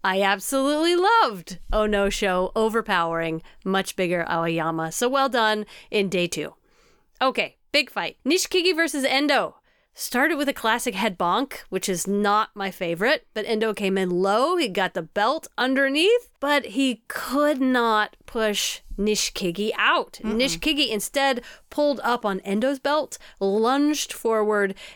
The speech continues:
Speaker 1: and took Endo out. It was just a real pretty, you know, right at the edge type save when I thought Endo had him.
Speaker 2: Yeah.
Speaker 1: But Endo didn't quite have the aggression needed,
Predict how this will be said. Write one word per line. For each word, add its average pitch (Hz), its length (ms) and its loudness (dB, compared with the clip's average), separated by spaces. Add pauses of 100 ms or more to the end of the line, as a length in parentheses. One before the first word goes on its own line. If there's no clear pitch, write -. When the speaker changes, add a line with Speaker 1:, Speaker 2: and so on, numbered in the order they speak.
Speaker 1:
and 180 200 -2
took - 360 -4
Endo 180 340 0
out. 170 240 0
It 247 60 -2
was 294 140 -2
just - 120 -6
a 262 60 0
real 233 280 2
pretty, 208 680 0 (440)
you 320 120 2
know, 254 80 2
right 214 260 2
at 233 100 -2
the 214 160 -6
edge 196 440 -2
type 202 420 -2
save 226 880 0
when 196 160 0
I 185 80 0
thought 196 300 0
Endo 190 260 -2
had 165 260 -2
him. 160 160 -6 (100)
Speaker 2:
Yeah. 208 220 0
Speaker 1:
But 202 200 -2 (120)
Endo 214 220 2
didn't 208 280 0
quite 247 640 0
have 208 220 -2
the 214 140 0
aggression 196 560 0
needed, 180 520 0